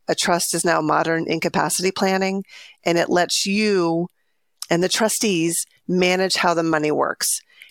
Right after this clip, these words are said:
And it can also help mitigate these issues across borders. It allows money to pass more easily and skip probate. So there's many benefits to it, but I would start with going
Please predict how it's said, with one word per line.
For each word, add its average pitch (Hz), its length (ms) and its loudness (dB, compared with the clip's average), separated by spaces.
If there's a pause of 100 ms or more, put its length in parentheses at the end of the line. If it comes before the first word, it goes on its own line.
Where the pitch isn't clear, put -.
(160)
And 175 420 2
it 170 100 0
can 185 180 -2
also 175 380 0
help 165 420 0
mitigate 170 580 0
these 165 180 0
issues 160 320 0
across 139 340 -2
borders. 214 640 -2 (360)
It - 260 -2 (460)
allows 160 480 0
money 165 240 0
to 170 140 -4
pass 156 340 -2
more 147 200 -2
easily 196 560 0
and 160 260 -2
skip - 340 -2
probate. 175 580 0 (300)
So 190 180 0
there's 175 200 0
many 196 240 2
benefits 175 480 0
to 208 160 0
it, 175 140 0
but 165 260 0
I 170 100 2
would 165 140 0
start 202 320 0
with 175 200 -2
going 170 580 0